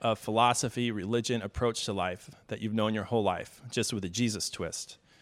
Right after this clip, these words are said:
He's saying this is different. And of course, you've fallen back into these things, but we're gonna move on from that.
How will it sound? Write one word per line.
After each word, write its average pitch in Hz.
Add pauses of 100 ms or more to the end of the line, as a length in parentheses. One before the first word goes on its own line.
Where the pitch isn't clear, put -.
(120)
He's 127
saying 135
this 143
is 175
different. 123 (1200)
And 123
of 117
course, -
you've 151
fallen 160
back 135
into 131
these 113
things, 98
but 117 (520)
we're 135
gonna 170
move 170
on 180
from 147
that. 104